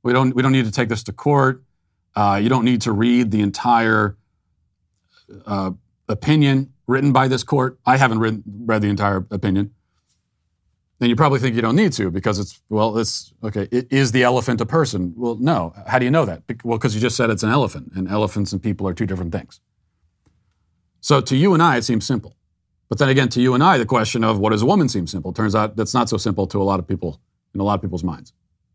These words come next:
And this especially is not simple on the left, and that's why when this decision came down, lots of people on the left were upset about it and angry about it because they think that, yeah, the elephant should have personhood rights. An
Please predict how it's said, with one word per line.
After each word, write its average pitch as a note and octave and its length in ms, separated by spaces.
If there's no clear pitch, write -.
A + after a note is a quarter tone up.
And A3+ 120
this F#3 160
especially E3+ 560
is G#2 120
not A#2 180
simple A2 400
on G#2+ 160
the F#2 80
left, G#2+ 460
and G2 80
that's A2+ 180
why G#2 360
when A2 160
this A2 120
decision A2 440
came G2 240
down, A#2 260
lots G#2 200
of - 40
people G#2 240
on F#2 60
the F#2 80
left G#2 240
were F#2+ 80
upset C3 320
about F2+ 280
it - 160
and F2+ 80
angry B2 340
about F2+ 280
it B2 120
because G2+ 260
they A2 160
think A#2+ 360
that, A#2+ 240
yeah, F#3+ 160
the E2+ 80
elephant G#2+ 320
should A#2+ 140
have E3 180
personhood F2 400
rights. - 320
An G2+ 100